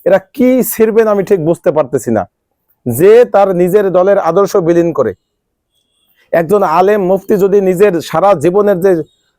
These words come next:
পুঞ্জীভূত সঞ্চিত যেই এলেম, দিন, সেই দিনকে সে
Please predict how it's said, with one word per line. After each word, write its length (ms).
পুঞ্জীভূত 540
সঞ্চিত 540
যেই 400
এলেম, 420
দিন, 300
সেই 160
দিনকে 500
সে 280